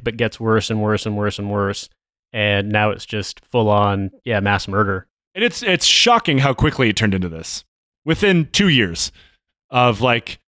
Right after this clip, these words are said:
Speaker 2: I mean, the, the, he had been preaching for a few years now, but within two years of, of, of heightened extremism, this is what they turned into. Uh,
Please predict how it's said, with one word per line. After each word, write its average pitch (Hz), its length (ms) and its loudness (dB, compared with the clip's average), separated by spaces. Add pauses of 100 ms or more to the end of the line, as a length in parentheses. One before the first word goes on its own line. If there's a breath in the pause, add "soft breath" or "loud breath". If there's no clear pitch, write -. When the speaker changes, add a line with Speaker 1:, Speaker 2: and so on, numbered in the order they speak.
(180)
Speaker 2:
I 147 60 -8
mean, 156 200 4
the, 160 180 4
the, 147 480 2
he 180 140 4
had 170 140 0
been 143 280 4
preaching 170 440 2
for 123 200 2
a 110 60 2
few 208 200 2
years 123 300 4
now, 113 160 2
but 135 100 0
within 165 300 2
two - 160 0
years 156 340 4
of, 110 120 0
of, 117 420 0
of 113 160 2
heightened 143 400 0
extremism, 98 720 0
this 120 160 0
is 107 100 -2
what 110 120 0
they 101 100 0
turned 90 180 -4
into. 87 320 -10 (800)
Uh, 101 240 -2